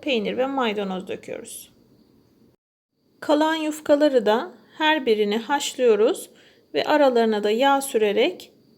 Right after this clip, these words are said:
tepsiye seriyoruz. En üste de sadece hazırladığımız yağ karışımından döküp iki yüz derecelik fırına veriyoruz. Evet, nefis su böreğimiz hazır. Gördüğünüz gibi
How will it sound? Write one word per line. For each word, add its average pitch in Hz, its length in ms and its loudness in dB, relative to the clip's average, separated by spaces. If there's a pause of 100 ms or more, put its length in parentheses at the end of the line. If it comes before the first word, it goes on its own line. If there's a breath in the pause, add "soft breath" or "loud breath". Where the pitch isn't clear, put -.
(140)
tepsiye 294 640 -2
seriyoruz. 208 840 -2 (1200)
En 311 200 -8
üste 277 360 -4
de 262 100 6
sadece 262 480 0
hazırladığımız 240 720 2
yağ 262 260 4
karışımından 214 640 -2
döküp 294 380 -4
iki 294 200 -4
yüz 269 160 -2
derecelik 220 500 4
fırına 220 280 2
veriyoruz. - 640 -6 (1400)
Evet, 233 640 4
nefis 262 600 0
su 254 200 0
böreğimiz 233 920 2 (480)
hazır. 220 760 0 (160)
Gördüğünüz 226 600 2
gibi 208 380 -2